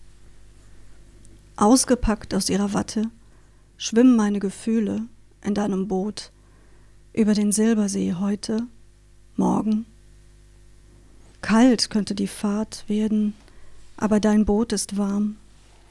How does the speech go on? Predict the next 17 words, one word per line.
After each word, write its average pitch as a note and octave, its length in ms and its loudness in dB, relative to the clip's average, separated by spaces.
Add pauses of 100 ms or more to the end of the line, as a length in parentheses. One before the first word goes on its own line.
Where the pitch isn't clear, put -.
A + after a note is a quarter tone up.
und - 460 -8
bietet G3+ 300 -4
Schutz - 500 0
vor G3+ 180 -4
dem G3 200 0
Wind. G3+ 320 2 (2250)
Wer B3 320 4
wird A#3 160 2
es A3 100 0
als G3+ 160 0
erster G3+ 540 -2
wagen, G#3 440 -2 (800)
über G3+ 160 -2
den G#3+ 180 2
Bootsrand G3+ 800 -2
zu A3 140 -4
sehen G3+ 420 -2